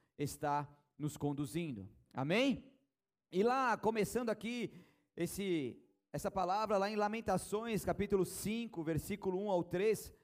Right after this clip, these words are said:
diz: "Lembra-te, Senhor, do que aconteceu conosco e vê como, como fomos humilhados. Nossa herança foi entregue a estranhos e as nossas casas a estrangeiros, somos órfãos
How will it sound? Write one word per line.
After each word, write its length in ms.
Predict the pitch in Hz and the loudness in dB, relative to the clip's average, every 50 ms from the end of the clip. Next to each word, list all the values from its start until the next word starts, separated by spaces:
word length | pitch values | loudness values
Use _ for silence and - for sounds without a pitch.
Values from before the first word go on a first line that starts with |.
| _ _ _ _ _ _ _ _ _ | _ _ _ _ _ _ _ _ _
diz: 320 | - 160 226 226 196 139 175 | -2 0 0 0 0 0 -2
"Lembra-te, 760 | 202 196 202 226 254 277 294 262 240 220 202 - - 233 262 | 0 2 2 2 2 0 0 2 4 4 4 2 0 -6 -6
Senhor, 680 | 269 - - 247 233 214 196 196 202 214 220 220 208 196 - _ _ _ _ _ _ _ _ _ _ - | -4 -4 -4 -4 -4 -4 -4 -2 0 0 0 -2 -4 -8 -12 _ _ _ _ _ _ _ _ _ _ 2
do 160 | 147 196 190 | 2 2 2
que 260 | 196 - - 262 269 | 2 0 -2 2 2
aconteceu 680 | 254 254 - 247 254 247 226 214 185 - 214 240 254 247 | 2 2 2 2 2 2 2 0 0 0 -2 -2 -2 -4
conosco 680 | - 226 240 214 190 190 202 220 240 226 - - 185 | -4 -6 -6 -4 -4 -4 -4 -2 -4 -4 -6 -6 -6
e 60 | 175 | -4
vê 160 | 151 196 220 | -2 -2 -2
como, 280 | 214 233 226 226 220 180 - - - _ - | -2 -2 -4 -4 -6 -8 -10 -14 -20 _ -6
como 220 | - 214 240 220 | -4 -4 -4 -4
fomos 480 | - - - - 226 247 254 254 196 175 | -6 -6 -6 -4 -4 -4 -4 -6 -8 -8
humilhados. 760 | 226 233 233 214 226 220 233 240 240 226 123 - - - - _ _ _ _ _ _ _ _ - - | -8 -6 -4 -4 -4 -4 -6 -6 -8 -8 -10 -14 -18 -20 -20 _ _ _ _ _ _ _ _ -18 -8
Nossa 500 | - 160 185 220 254 254 - - 233 220 | -2 2 2 2 2 2 0 2 4 6
herança 520 | 214 208 202 214 240 269 277 - - 208 185 | 6 6 6 6 4 4 2 2 2 0 2
foi 180 | - 208 214 | 2 2 0
entregue 400 | 220 208 - 214 220 214 226 214 | 0 0 -2 0 0 0 0 0
a 40 | 214 | -2
estranhos 920 | 202 180 - - - - - 175 196 233 262 277 277 262 214 185 165 139 | -2 -2 -4 -8 -10 -6 -2 0 0 2 2 2 2 2 0 0 0 2
e 60 | 151 170 | 2 0
as 100 | 170 175 | 0 0
nossas 440 | 190 214 233 - - 233 214 - | 0 -2 -2 -2 -2 -2 -2 -2
casas 480 | - - 208 202 214 214 185 208 190 156 | -4 -4 -4 -2 -2 -2 -2 -2 -2 0
a 60 | 180 | -2
estrangeiros, 680 | 185 185 - - - 196 190 180 135 175 208 214 190 196 | -2 -2 -4 -4 -4 -4 -4 -2 0 2 2 2 2 2
somos 380 | - 214 220 233 214 135 - | 0 -2 0 -2 -2 0 4
órfãos 720 | 170 180 196 208 208 180 - - 147 120 101 - - - | 6 6 8 6 4 2 0 -4 -6 -6 -8 -12 -18 -20